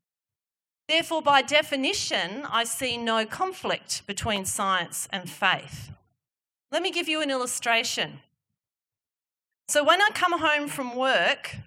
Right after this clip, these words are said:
I might go and I might turn the kettle on. And my husband, Ian, might come into the kitchen and say, "Well, why is the water boiling?" Well, I could answer him in two ways.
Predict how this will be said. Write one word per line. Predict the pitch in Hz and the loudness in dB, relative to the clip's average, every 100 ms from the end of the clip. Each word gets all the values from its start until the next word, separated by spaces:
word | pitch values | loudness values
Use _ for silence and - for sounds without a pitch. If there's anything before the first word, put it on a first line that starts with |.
| - | -4
I | 247 | -2
might | 302 302 - | 0 -2 2
go | 247 | 2
and | 240 | 2
I | 226 | 0
might | 220 - | 0 0
turn | - 226 214 | 0 -2 -2
the | 196 | -4
kettle | - 240 226 | -2 -2 -2
on. | 175 160 160 - _ _ _ _ _ _ _ - | -4 -4 -12 -20 _ _ _ _ _ _ _ -2
And | |
my | 226 233 | 2 4
husband, | 320 339 320 285 269 | 4 2 -4 -6 -4
Ian, | 320 339 247 208 | 0 2 2 2
might | 220 - | 0 2
come | 262 262 | -2 -2
into | 254 | -4
the | 247 | -6
kitchen | 247 311 - 262 165 156 | -4 -6 -2 -2 -2 -4
and | 196 | -2
say, | 254 | 0
"Well, | 262 330 311 | 0 -2 2
why | 403 466 453 | 6 6 4
is | 392 | 2
the | 330 | -2
water | 320 359 381 | -2 0 0
boiling?" | 370 277 220 170 156 139 _ _ _ _ _ _ _ _ 339 | 2 4 4 2 -4 -10 _ _ _ _ _ _ _ _ 2
Well, | 381 | 6
I | 415 | 6
could | 415 415 | 4 2
answer | 370 - 311 | 2 0 -2
him | 285 277 | -2 -2
in | 254 | -2
two | - 240 | -4 -4
ways. | 214 254 262 175 - - - | 0 2 2 0 -6 -10 -10